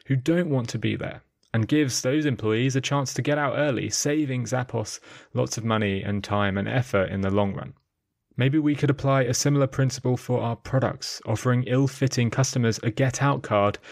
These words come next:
if the product clearly isn't for them. It could save your support and success team heaps of time and leave both parties on good terms.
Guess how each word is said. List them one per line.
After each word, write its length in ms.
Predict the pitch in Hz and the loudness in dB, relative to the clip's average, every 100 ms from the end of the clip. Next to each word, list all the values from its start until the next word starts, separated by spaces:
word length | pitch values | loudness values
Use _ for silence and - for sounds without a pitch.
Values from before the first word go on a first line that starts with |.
| - - | -20 -4
if 160 | 120 - | -2 0
the 100 | 139 | 0
product 440 | 135 127 117 - | 2 0 0 -8
clearly 420 | - 113 110 107 | 0 2 4 2
isn't 240 | 101 98 87 | 0 -4 -6
for 140 | - | -4
them. 260 | 92 92 87 | -2 -2 -4
It 100 | - | -4
could 140 | 110 | -4
save 460 | - 131 123 120 - - - | 0 2 4 2 0 -14 -12
your 140 | - - | -8 -6
support 760 | - - - 165 156 - - - | -8 -6 0 2 2 -2 -8 -6
and 100 | 104 | -6
success 540 | - - - 151 - | -4 -2 0 2 0
team 320 | - 143 139 135 - - - | 0 4 4 2 -6 -20 -6
heaps 380 | 151 156 160 - | 0 0 0 -4
of 140 | 101 | -4
time 360 | - 92 90 92 | -2 -2 -2 -2
and 160 | 101 101 | -2 2
leave 260 | 98 - | 0 0
both 260 | 117 120 - | 0 0 0
parties 540 | 101 90 - 95 85 - | -4 -4 -2 -2 -4 -4
on 220 | 98 90 | -2 -2
good 320 | 87 90 - | 0 -2 -2
terms. 500 | - 90 87 - - | -2 -2 -2 -8 -12